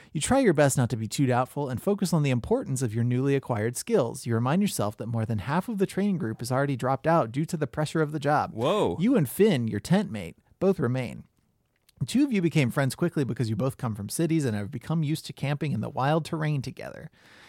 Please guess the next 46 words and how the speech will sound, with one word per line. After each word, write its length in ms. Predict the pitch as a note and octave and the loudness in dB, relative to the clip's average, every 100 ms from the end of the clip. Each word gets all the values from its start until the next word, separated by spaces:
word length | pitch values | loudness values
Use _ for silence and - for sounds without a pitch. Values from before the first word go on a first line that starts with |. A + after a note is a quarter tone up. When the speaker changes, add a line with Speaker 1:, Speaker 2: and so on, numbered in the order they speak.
| - - | -20 -6
Speaker 1:
You're 180 | B2+ | -4
both 340 | G#2+ G3+ - - | 2 0 0 -4
keen 160 | F#3+ C4+ | -2 0
<laughs> 120 | A3 | 2
environmentalists, 920 | G3+ G3+ F3+ A3 C#3+ G#2+ G2+ - - | 2 2 2 0 -2 -4 -6 -6 -8
and 200 | - A#2 | -4 -4
you've 160 | A#2 A2+ | -2 -4
learned 320 | D#3 F3+ A#2+ | -2 0 -2
that 120 | F#2+ | -4
smoke 260 | - F3 G3+ | -4 -2 -2
jumping 400 | G#2+ F#2 G2+ G2 | -6 -8 -10 -12
is 160 | G#2 - | -12 -8
crucial 460 | C4+ D4 - G#2+ | -4 -4 -2 -4
in 100 | A2 | -4
extreme 400 | A#2 - - A#2 | -6 -8 -8 -8
forest 400 | - C3 E3+ E3 | -6 -4 -4 -4
fires. 500 | - G3+ D#3+ C#2 - | 2 4 4 0 -8
Should 200 | - B2+ | -4 -2
I 100 | A2+ | -2
just 180 | A2+ - | -2 -6
continue 380 | A2+ G2+ A2 G#2+ | -8 -8 -6 -6
to 120 | A2 A2 | -6 -6
the 40 | |
Speaker 2:
Yes, 140 | G2+ E3 | -4 -4
Speaker 1:
next? 240 | - - | -4 -6
Speaker 2:
please. 400 | A#3 - - G3+ - - - - - | -4 -4 -4 -8 -8 -12 -12 -16 -2
Speaker 1:
Uh, 240 | C3+ C3+ C#3 | 4 4 6
we'd 180 | A#3 | 4
better, 520 | F#3+ E3 D3 D3 A#2+ - | 4 4 4 2 -2 -8
uh, 180 | B2+ A2+ A1 - _ - - | -6 -6 -8 -18 _ -20 -8
we'd 160 | C3+ D#3+ | 0 4
better 180 | F3 D#3 | 4 6
jump. 300 | F#3 - - - _ - | 4 2 -8 -20 _ -10
I'm 100 | G#2+ | 0
getting 200 | D#3+ D#3+ | 2 4
tired 300 | D3+ E3 C3+ | 6 6 4
of 80 | A2 | 0
this 140 | A2 | -2
waiting, 320 | C3+ C#3+ - - _ | 0 0 -2 -16 _
Finn 240 | - A2+ | -2 0
says, 400 | G#2 G#2 G2+ G2+ | 0 -2 -2 -4
bringing 280 | - A#2+ G#2 | -2 0 0
you 60 | G2+ | -4
back 240 | F#2 - | -6 -8
to 80 | G2+ | -10
reality. 540 | G2+ F2 F2 F#2 G2+ | -8 -6 -8 -8 -10